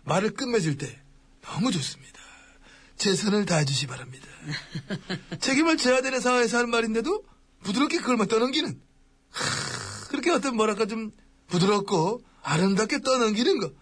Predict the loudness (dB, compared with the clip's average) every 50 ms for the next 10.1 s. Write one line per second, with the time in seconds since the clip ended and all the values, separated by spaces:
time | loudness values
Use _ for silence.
0 | -20 -20 -20 _ -6 -2 0 2 2 2 2 0 0 -2 -4 -4 -6 -8 -6 -6
1 | -6 -4 -4 -6 -8 -8 -10 -14 -16 -12 -8 -8 -6 -4 -4 -4 -4 -4 -6 -6
2 | -4 -2 -2 0 0 -2 -4 -6 -6 -4 0 2 2 2 2 -2 -6 -8 -6 -4
3 | -2 0 0 2 4 4 4 4 4 4 2 2 0 0 2 2 4 4 2 2
4 | 2 0 -2 -2 -4 -6 -6 -8 -6 -4 -4 -2 -2 -2 -4 -4 -2 -4 -4 -4
5 | -4 0 0 0 0 0 0 2 2 2 2 2 2 0 0 -2 0 0 -2 0
6 | 0 2 2 2 2 0 0 -2 -2 -6 -6 -10 -14 -18 -2 0 2 4 4 2
7 | 2 0 -2 -4 -4 -4 -4 -2 0 2 4 4 4 2 2 0 -4 -6 -8 -10
8 | -14 -12 -2 0 2 2 2 2 0 2 2 2 2 0 -2 -4 -4 -2 0 2
9 | 2 2 2 2 0 2 2 2 0 -2 -4 -2 -2 0 0 0 -2 -4 -6 -6
10 | -8 -8